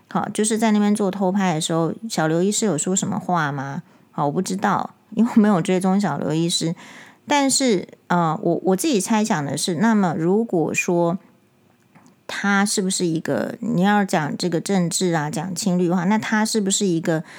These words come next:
如果是陈时中部长去跟这个 YouTuber 拍就没有问题的人呢？是不是那时候就会说，“哇，这个部长很好，关心这个台北市动物园”，然后这些，你会不会因为人，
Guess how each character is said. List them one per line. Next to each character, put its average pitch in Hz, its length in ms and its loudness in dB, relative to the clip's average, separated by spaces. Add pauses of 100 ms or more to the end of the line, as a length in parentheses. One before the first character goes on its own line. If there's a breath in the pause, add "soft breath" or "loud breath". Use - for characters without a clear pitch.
(380 loud breath)
如 202 140 2
果 208 120 4
是 190 140 -2
陈 180 200 0
时 180 120 -2
中 202 180 2
部 196 160 -2
长 175 240 -4
去 196 260 -2
跟 170 680 0 (320)
这 233 160 0
个 185 80 0
YouTuber 185 440 0
拍 170 480 -2 (400 loud breath)
就 247 160 2
没 208 140 4
有 208 140 4
问 190 240 2
题 170 180 -4
的 156 140 -2
人 151 480 0
呢？ 170 340 0 (180 loud breath)
是 - 140 -4
不 254 80 0
是 240 100 -2
那 240 160 4
时 220 120 0
候 196 80 2
就 208 120 -2
会 202 140 2
说 190 200 -2
，“哇， 180 180 -2
这 180 120 -4
个 185 100 -2
部 196 180 -4
长 147 200 -2
很 160 300 -2
好， 185 320 -2
关 196 240 2
心 202 240 2
这 196 100 -2
个 165 160 0
台 185 160 -2
北 170 140 0
市 - 140 -4
动 180 200 2
物 165 120 0
园”， - 160 0
然 156 80 -2
后 175 120 0
这 190 140 0
些， 180 300 0 (480 loud breath)
你 202 140 4
会 349 160 0
不 277 180 0
会 247 540 2 (100)
因 269 220 4
为 247 200 2
人， 151 600 0